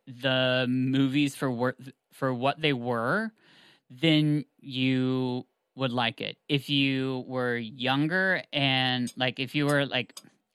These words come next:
I think that's the huge difference. Like, I think it's an age thing. I really do. Like, I, because it,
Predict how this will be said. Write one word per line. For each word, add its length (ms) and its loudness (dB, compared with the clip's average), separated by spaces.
I 100 6
think 320 0
that's 360 2
the 160 2
huge 300 0
difference. 480 -6
Like, 460 -4
I 80 0
think 160 0
it's 120 0
an 100 0
age 360 0
thing. 380 -8
I 80 0
really 260 0
do. 220 -4
Like, 240 -4
I, 640 2
because 320 2
it, 240 -2